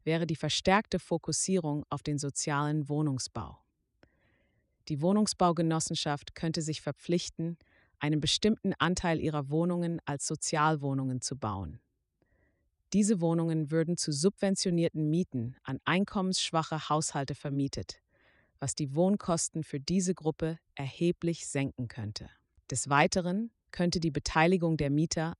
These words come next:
an Entscheidungsprozessen, insbesondere in solchen, die die Mietpreise betreffen, gestärkt werden. Durch die aktive Einbeziehung der Mieter könnten ihre Interessen besser berücksichtigt werden und es könnte sichergestellt werden, dass die Mieten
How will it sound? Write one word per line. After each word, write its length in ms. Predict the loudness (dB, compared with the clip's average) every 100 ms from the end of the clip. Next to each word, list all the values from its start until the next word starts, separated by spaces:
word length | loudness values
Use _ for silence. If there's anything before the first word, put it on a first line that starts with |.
| -6
an 140 | -4
Entscheidungsprozessen, 1120 | -2 0 4 4 2 -2 -6 -6 -4 -4 -6 -8 _ _ _
insbesondere 760 | 2 4 2 -2 0 0 -2 -2
in 120 | -2
solchen, 540 | 2 2 0 -2 -4
die 140 | -4 -4
die 100 | 0
Mietpreise 600 | 2 2 0 -2 -2 -4
betreffen, 580 | -6 -4 -4 -6 -8 -8
gestärkt 520 | -4 -2 2 2 0 -6
werden. 320 | -6 -6 -14 _ _ _ _ _ _ _ _ _ _ _
Durch 180 | -2 -2
die 160 | 0
aktive 480 | 0 0 0 2 2
Einbeziehung 680 | 4 4 2 0 0 2 2
der 140 | 2
Mieter 480 | 2 2 2 -2 -4 -8
könnten 380 | -4 -4 -2 -2
ihre 260 | 0 0
Interessen 640 | 0 -2 -2 -2 -2 -2 -2
besser 320 | 0 0 0
berücksichtigt 800 | 0 0 -2 -2 -6 -6 -10 -6
werden 360 | -4 -4 -6 -10 _ _ _ _
und 120 | -4
es 120 | -4 -2
könnte 300 | 0 0 0
sichergestellt 840 | 2 2 4 2 0 0 0 0
werden, 360 | 0 0 0 -4 -8 _ _ _
dass 160 | -8 -4
die 120 | 0
Mieten 560 | 2 2 0 -2 -2